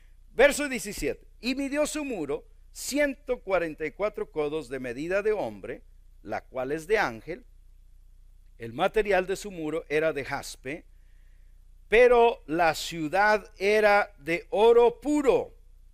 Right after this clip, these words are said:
semejante al vidrio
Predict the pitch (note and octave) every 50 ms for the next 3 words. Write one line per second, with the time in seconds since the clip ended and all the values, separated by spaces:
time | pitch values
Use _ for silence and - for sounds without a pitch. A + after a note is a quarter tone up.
0 | - - - - - - - - - - - - - - G#3 G3+ F#3 G#3 G3 D3
1 | C#3 F#3 B3 C#4+ D4+ C#4+ B3+ G#3 - - F#3 F#3+ F#3+ G3 G3+ G3+ F#3 - - -
2 | - - - - - - - _ - D#3+ D#3+ D#3+ D#3+ D#3 D3 C3 B2+ E3 A#3+ C4
3 | C4 A3 A3 A3 A3 G#3+ G#3+ G#3+ G#3 G3+ F#3 -